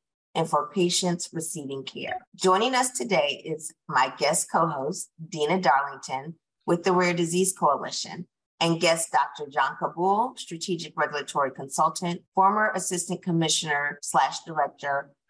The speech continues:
Office of Minority Health at the Food and Drug Administration, and Doctor Heather Hain,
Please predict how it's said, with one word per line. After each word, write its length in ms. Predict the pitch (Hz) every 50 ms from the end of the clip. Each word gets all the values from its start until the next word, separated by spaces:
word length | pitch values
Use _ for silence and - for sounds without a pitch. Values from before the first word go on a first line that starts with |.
| _ _ -
Office 360 | 151 156 151 - - - -
of 140 | 156 151 151
Minority 440 | 139 139 143 147 139 135 135 135
Health 320 | 165 170 135 135 185 190 - -
at 160 | 254 247 -
the 120 | - 147 -
Food 240 | - 170 147 127
and 100 | 117 131
Drug 220 | 160 185 196 202 -
Administration, 840 | - 190 190 190 180 180 - 185 175 175 175 - 175 170 175 175 - _ _ _ _ _ _ -
and 160 | 185 196 202
Doctor 320 | 196 185 185 - - 190
Heather 320 | 196 - 180 170 175 175 180
Hain, 460 | 185 180 143 139 135 131 135 135 -